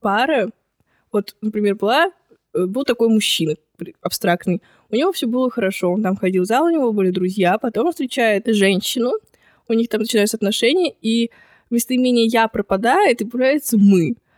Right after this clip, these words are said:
Мы смотрим фильм, мы едим, мы думаем вот так вот. Мы, мы, мы.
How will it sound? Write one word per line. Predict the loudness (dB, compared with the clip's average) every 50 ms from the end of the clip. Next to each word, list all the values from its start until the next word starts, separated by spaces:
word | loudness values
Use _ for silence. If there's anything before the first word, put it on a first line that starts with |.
| _ _ _ _ _ _ _
Мы | 0 2 4 4 4 2 2 0 -4
смотрим | -4 0 0 2 2 0 0 0 -2 -2
фильм, | -2 -4 -4 -2 0 0 0 -2 -4 _ _ -2
мы | 0 2 2 2 0 0 -2
едим, | -2 -2 -2 0 0 0 -2 -2 -4 _
мы | 0 2 4 4 2 2
думаем | 0 0 0 0 0 2 2 2 2 0 0 0
вот | 0 0 0
так | 0 0 0 0 0
вот. | 0 -2 -2 -4 -10 -20 _ _
Мы, | 0 0 2 2 2 0 0 0
мы, | 0 2 2 4 2 2 0 0
мы. | 0 0 2 2 0 -2